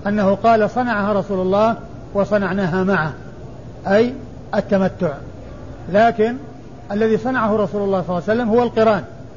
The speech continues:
ولم يصنع التمتع الذي هو العمرة مستقلة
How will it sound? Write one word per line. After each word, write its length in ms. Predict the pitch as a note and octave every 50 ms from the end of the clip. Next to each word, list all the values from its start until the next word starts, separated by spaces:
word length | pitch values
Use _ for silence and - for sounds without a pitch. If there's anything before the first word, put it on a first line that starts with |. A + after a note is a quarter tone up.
| - - - - - - - - - - - - - - - - - D3
ولم 300 | D#3+ F#3+ G#3 A#3 A#3+ A#3
يصنع 500 | A#3+ B3+ B3 - G#3+ G#3+ G#3+ G#3 G3 F#3 - - - - - - - - - - - - - - - G#3+
التمتع 840 | A3 A#3+ A3+ G#3+ A3 A3 - G3 G#3 A#3 A#3 A#3 - A3 G#3 G3+ G3+
الذي 320 | G3 G3+ G3+ G#3+ G#3 F3+
هو 120 | F#3 G3+
العمرة 340 | G3+ F3+ E3+ G#3+ - G#3 F#3
مستقلة 640 | F#3 F#3+ - - F#3+ - A3 A3 G#3+ G#3 F#3 D3+